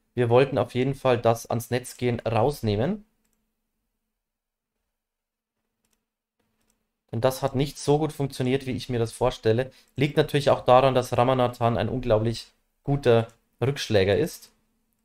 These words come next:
Trotzdem haben wir jetzt hier mal die Änderungen reingenommen.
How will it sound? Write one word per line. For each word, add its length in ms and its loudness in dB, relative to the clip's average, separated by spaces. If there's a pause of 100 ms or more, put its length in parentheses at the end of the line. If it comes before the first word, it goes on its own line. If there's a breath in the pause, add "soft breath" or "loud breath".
Trotzdem 600 0 (560)
haben 140 2
wir 60 2
jetzt 220 -2
hier 180 -2
mal 120 0
die 140 -4
Änderungen 400 -2
reingenommen. 640 0